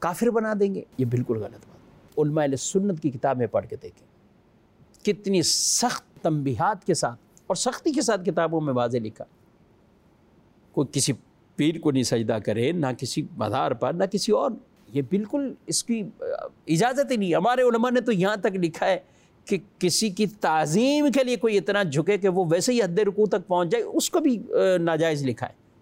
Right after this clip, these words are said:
उसको भी नाजायज़ लिखा है। सजदे की बात तो बहुत,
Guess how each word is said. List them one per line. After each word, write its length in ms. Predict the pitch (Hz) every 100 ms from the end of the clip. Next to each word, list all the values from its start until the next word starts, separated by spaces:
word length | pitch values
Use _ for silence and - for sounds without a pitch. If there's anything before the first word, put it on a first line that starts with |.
| _ _ _ _ _ _ _ _ _ _ _ _ -
उसको 220 | 202 -
भी 120 | 294
नाजायज़ 460 | 302 220 175 160 151
लिखा 200 | 113 110
है। 160 | 101 - _ _ _ _ _ _ _ _ _
सजदे 320 | - 156 156 180
की 100 | 170
बात 220 | 143 147
तो 80 | 131
बहुत, 260 | 104 120